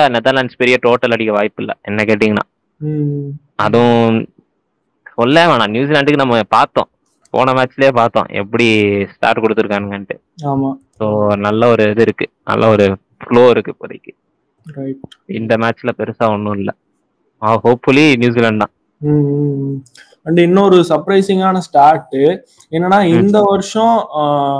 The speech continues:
Speaker 2: ஆடின ஸ்பின்னர்ஸ்ல இந்த வருஷம் வந்து best average against spin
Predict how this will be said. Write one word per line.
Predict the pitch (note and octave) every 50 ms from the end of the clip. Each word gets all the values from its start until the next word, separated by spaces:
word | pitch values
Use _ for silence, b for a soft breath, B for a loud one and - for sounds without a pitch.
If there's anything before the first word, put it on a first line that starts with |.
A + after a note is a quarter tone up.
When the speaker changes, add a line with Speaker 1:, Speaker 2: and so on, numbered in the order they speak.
| C3+ C3+ C3+ C#3
Speaker 2:
ஆடின | D3 D3+ D#3+ E3+ E3+ E3+ E3 D#3 D3 C#3
ஸ்பின்னர்ஸ்ல | - - - D#3 D#3+ E3+ F3 E3+ D3 B2 - C3 C3 C3 C3+ D3 E3 F3+ F3+ _ _
இந்த | D3 D3 D#3+ E3+ F#3
வருஷம் | F#3 F3+ F#3 F#3 G#3 G3 F#3
வந்து | F3 E3 D#3+ F3
best | F3 E3+ D3+ D3+ D3+ - - F#3
average | E3+ E3 E3+ F3 F3 F3+ F3 F3
against | F3+ E3+ E3+ E3+ E3 -
spin | - E3+ E3+